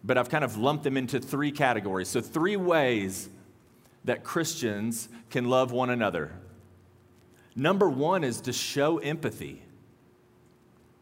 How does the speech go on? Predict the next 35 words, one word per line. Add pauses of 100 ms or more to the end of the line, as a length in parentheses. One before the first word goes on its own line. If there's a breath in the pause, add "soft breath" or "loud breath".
(280)
One
way
that
we
can
love
one
another
is
to
show
empathy
toward
one
another. (240 loud breath)
Empathy
means (140)
simply
to
identify
with
someone. (920)
Identify
with
what
they're
going
through, (260 loud breath)
to
make
that
person's
situation (240 loud breath)
your
own,